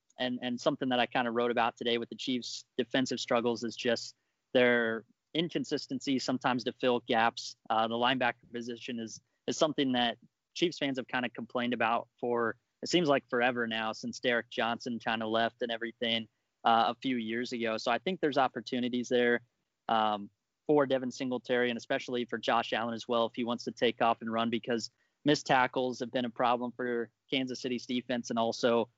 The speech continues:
um, the weak side of the play and allowing runners to cut back to that open part of the field has been issues. So I think there's,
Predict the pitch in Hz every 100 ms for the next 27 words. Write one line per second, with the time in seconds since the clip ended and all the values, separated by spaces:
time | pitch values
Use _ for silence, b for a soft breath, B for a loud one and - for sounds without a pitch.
0 | _ _ - 117 110 104 107 117 120 139
1 | - 131 113 117 107 - 117 120 117 -
2 | _ _ 123 120 123 127 120 120 120 117
3 | 123 - 135 - 120 117 - 131 117 117
4 | - _ _ _ 139 135 127 127 131 120
5 | 117 123 120 120 110 123 117 117 120 131
6 | 127 - 117 117 170 165 151 135 120 -